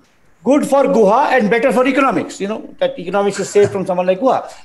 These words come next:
Then I did sociology, and I kind of, sociology is closer to history. But sometimes those who don't study a discipline have a different kind of perspective on it. And as for textbooks, um, uh,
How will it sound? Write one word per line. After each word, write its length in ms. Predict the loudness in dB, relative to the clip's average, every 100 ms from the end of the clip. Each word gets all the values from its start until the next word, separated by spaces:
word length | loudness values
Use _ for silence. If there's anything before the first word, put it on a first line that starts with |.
| 0
Then 140 | 2
I 80 | 4
did 160 | 2
sociology, 540 | 2 2 4 4 4 2
and 100 | 2
I 60 | 2
kind 160 | 2
of, 340 | 0 -2 -12 -4
sociology 420 | 0 2 4 2
is 80 | 2
closer 320 | 2 2 4
to 100 | 4
history. 460 | 2 0 -2 -4 -6 -18 -20 -20
But 400 | -4 -2 -2 -8 -20 _ _
sometimes 580 | -6 -2 0 2 2 2
those 260 | 2 2 4
who 140 | 2
don't 300 | 4 4 2
study 320 | 2 2 4
a 100 | 2
discipline 400 | 2 -4 0 0 2
have 140 | 2
a 140 | 2
different 340 | 0 0 -2 -2
kind 200 | -2 0
of 100 | -2
perspective 420 | -2 -2 -4 -6
on 120 | -8
it. 100 | -14 _ -20 -20 -20 -16 -2
And 400 | 2 2 0 -8 -20 _ -2
as 240 | -2 0
for 160 | -2 0
textbooks, 640 | -2 -2 -2 -2 -2 -14 -20 _ _ -2
um, 380 | 2 2 0 -8 -18 -20 -20 -20 -20 -20 -20 -2
uh, 340 | 2 4 2